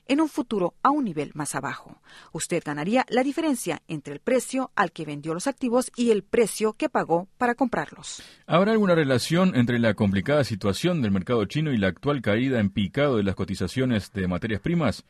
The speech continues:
Speaker 2: Puede ser. Ante todo, hay que indicar que las compañías chinas usaban ampliamente los metales preciosos como fianza en sus diversos esquemas financieros.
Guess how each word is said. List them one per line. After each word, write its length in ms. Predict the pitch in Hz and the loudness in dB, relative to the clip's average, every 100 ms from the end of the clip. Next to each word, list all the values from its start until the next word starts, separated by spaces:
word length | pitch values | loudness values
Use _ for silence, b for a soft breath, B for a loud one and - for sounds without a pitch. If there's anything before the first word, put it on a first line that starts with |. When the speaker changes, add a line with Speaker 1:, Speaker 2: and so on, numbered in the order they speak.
| b b b _ | b b b _
Speaker 2:
Puede 200 | - 120 | -4 -2
ser. 280 | - 90 98 b b b | -2 -4 -6 b b b
Ante 260 | 123 151 170 | -2 2 2
todo, 240 | 160 170 | 4 6
hay 80 | 170 | 6
que 120 | 165 | 4
indicar 380 | 156 147 131 143 | 0 2 4 2
que 120 | 151 | 2
las 240 | 131 113 - | 2 0 0
compañías 500 | 120 110 110 131 143 | -2 2 2 0 0
chinas 340 | 160 139 127 | 0 0 -2
usaban 360 | 107 117 120 117 | -2 0 0 0
ampliamente 560 | 143 123 113 135 123 | -4 0 0 0 0
los 140 | 110 107 | -2 0
metales 300 | 101 117 120 | 0 -2 -4
preciosos 380 | 110 113 113 143 | -4 -6 -6 -4
como 280 | 120 131 | -2 -2
fianza 640 | - - 156 131 90 113 120 b b b | -4 -6 -2 0 0 -2 -4 b b b
en 140 | 120 | -2
sus 160 | 143 156 | 0 2
diversos 360 | 110 120 135 107 | 2 2 -2 -6
esquemas 340 | - 120 107 | -4 -2 0
financieros. 680 | 107 95 87 123 87 71 | 0 0 0 -2 -2 -4